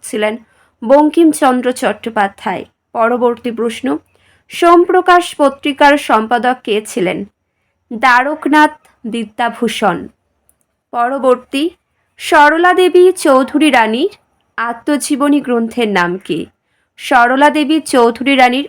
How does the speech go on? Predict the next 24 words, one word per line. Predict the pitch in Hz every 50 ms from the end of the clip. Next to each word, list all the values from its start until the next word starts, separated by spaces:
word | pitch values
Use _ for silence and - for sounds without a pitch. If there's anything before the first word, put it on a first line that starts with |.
| - -
আত্মজীবনী | 226 226 226 226 - 294 277 - - 285 262 285 277 285
গ্রন্থের | 269 240 220 220 220 220 - 262 240
নাম | 214 196 180 180 226 302 - _ _ _ _ _ _ _ _ _ _ _ _ _ _ _ _ _ _ _ _ - 247
জীবনের | - - 339 339 285 359 370 359 381 381 381 381 359
ঝরা | - - 285 240 214 214 214
পাতা। | 214 202 180 - - - - - - - _ _ _ _ _ _ _ _
খুব | - - 508 523 508 -
গুরুত্বপূর্ণ, | 370 330 294 302 302 - - 254 262 - 240 220 208 220
এগুলো | 226 220 226 330 330 403 415 415 - _ _ _ -
ভীষণ | 254 262 262 - - 359 392 403 403 339
গুরুত্বপূর্ণ, | 302 262 240 240 - - 240 226 - 202 196 185 185 156 98 - 254 - _ _ _ _ _ _ _ _ -
মানে, | 285 277 - -
এগুলো | 302 311 302 - 339 392 415
ছাড়া | 403 - - 392 359 359 370 381
পরীক্ষার | 381 - - 285 302 294 - - 320 330 330
প্রশ্ন | - 262 269 262 - - 285 240
হয় | 233 233 196 220 240 240
না | 226 180 98 - - _ _ _ _ _ _ _
বলা | - 95 90 92 95
চলে। | - - - - - - - -
পরবর্তী, | 262 247 254 254 226 226 220 208 - - 269 339 - _ _ _ _ _ _ _ _ _ -
বঙ্গদর্শন | 262 247 302 311 311 339 349 392 415 415 392 392 392 370 - - 403 392 381 440
সাময়িক | 415 - - - 311 247 240 254 285 311 311 302 _
পত্র | 294 269 262 262 - - - 294 370